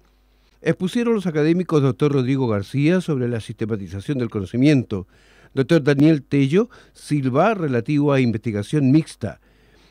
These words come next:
magíster Fernando Varía respecto a la investigación cualitativa, el doctor Ariel Bobadilla, investigación aplicada, el doctor Mauricio Cataldo sobre proceso y gestión del conocimiento en la investigación y la doctora Jen Simon,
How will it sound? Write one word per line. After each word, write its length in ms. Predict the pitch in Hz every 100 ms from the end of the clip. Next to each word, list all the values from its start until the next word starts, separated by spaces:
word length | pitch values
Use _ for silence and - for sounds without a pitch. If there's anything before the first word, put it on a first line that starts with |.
| _
magíster 480 | - 147 214 208 202
Fernando 460 | 165 160 180 196 175
Varía 440 | 151 202 190 127
respecto 640 | 104 110 - 160 - 151
a 60 | 147
la 80 | 139
investigación 520 | 120 117 123 120 160
cualitativa, 800 | 151 160 190 160 139 135 107 101 _ _ _ _
el 80 | 123
doctor 280 | 131 139 156
Ariel 260 | - 139 151
Bobadilla, 520 | 147 127 123 151 196
investigación 600 | 202 123 117 101 101 135
aplicada, 560 | 120 98 110 139 165 185 _ _ _ -
el 100 | 147
doctor 240 | 143 196
Mauricio 460 | 190 156 202 196 -
Cataldo 580 | 131 - 165 131 110
sobre 300 | 107 113 104
proceso 500 | 104 110 - 190 196
y 60 | 143
gestión 360 | - - 151 147
del 140 | 139
conocimiento 600 | 117 107 113 120 143 143
en 80 | 139
la 40 |
investigación 680 | 113 92 104 95 139 156 156 _ - -
y 80 | 143
la 80 | 156
doctora 480 | 160 151 202 202 180
Jen 240 | 143 185 160
Simon, 520 | - 151 131 131